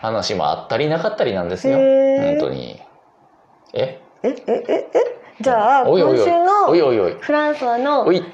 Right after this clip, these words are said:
Speaker 2: 死にかけた話。
Speaker 1: はい。教えよう。
Speaker 2: ほい。
Speaker 1: この間、ハマグリ専門店に行ったんです。
Speaker 2: へー。
Speaker 1: ハマグリ尽くし。で、フランスは貝類がすごい好きなんで、
Speaker 2: うんうん。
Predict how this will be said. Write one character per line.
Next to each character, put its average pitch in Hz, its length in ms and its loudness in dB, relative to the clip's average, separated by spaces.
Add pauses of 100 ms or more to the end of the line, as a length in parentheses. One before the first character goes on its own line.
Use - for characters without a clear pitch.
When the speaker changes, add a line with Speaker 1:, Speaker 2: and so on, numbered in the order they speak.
Speaker 2:
死 - 160 -6
に 370 100 0
か 480 80 0
け 466 140 -2
た 440 80 2
話。 370 420 0
Speaker 1:
は 339 560 2
い。 - 80 0 (920)
教 113 200 -2
え 120 100 2
よ 104 100 2
う。 - 20 -4 (420)
Speaker 2:
ほ 285 140 -2
い。 - 100 -8 (140)
Speaker 1:
こ 127 80 -4
の 135 60 0
間、 127 120 0
ハ - 220 -4
マ 180 160 2
グ 165 100 0
リ 87 140 -2
専 113 260 -4
門 117 160 -2
店 87 160 -4
に 60 60 -10
行 67 100 -12
っ - 20 -20
た 73 100 -8
ん 60 60 -10
で - 60 -10
す。 - 300 -16
Speaker 2:
へ 302 680 2
ー。 - 20 0
Speaker 1:
ハ 359 120 -4
マ 160 180 2
グ 156 100 0
リ 139 100 0
尽 104 200 -4
く - 80 -10
し。 - 240 -6 (560)
で、 101 320 -4
フ 143 80 -2
ラ 170 80 2
ン - 20 0
ス 165 100 -2
は 80 300 -2
貝 170 380 -2
類 85 200 -2
が - 120 -6
す - 180 -6
ご 117 140 0
い 95 40 0
好 - 60 -10
き - 140 -8
な 73 80 -6
ん 58 100 -10
で、 - 140 -4
Speaker 2:
う - 80 -2
ん 269 400 0
う 226 60 0
ん。 - 100 -10